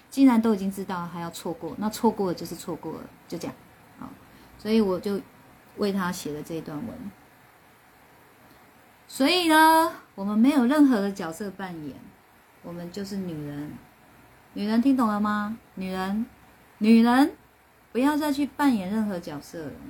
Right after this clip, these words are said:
嗯，我们就是女人。如果连我们自己都不爱自己，连我们自己都 hold 不住自己，你到底想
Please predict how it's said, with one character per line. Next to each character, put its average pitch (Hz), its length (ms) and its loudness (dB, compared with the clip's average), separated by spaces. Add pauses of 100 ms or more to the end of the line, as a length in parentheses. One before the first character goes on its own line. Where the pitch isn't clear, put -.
(960)
嗯， 85 200 -12 (680)
我 180 100 -10
们 185 140 -8
就 202 100 -8
是 202 80 -8
女 190 120 -6
人。 143 200 -10 (800)
如 277 160 2
果 320 160 4
连 294 160 6
我 294 120 4
们 220 140 4
自 254 100 -4
己 226 120 -2
都 208 80 -4
不 190 140 -8
爱 190 140 -4
自 185 140 -12
己， - 260 -16
连 226 160 0
我 269 60 6
们 214 100 4
自 220 120 -6
己 208 80 -4
都 196 100 -6
hold 202 240 -6
不 180 80 -10
住 180 140 -14
自 170 160 -16
己， - 160 -20 (100)
你 190 120 -8
到 233 180 -4
底 190 100 -6
想 170 180 -10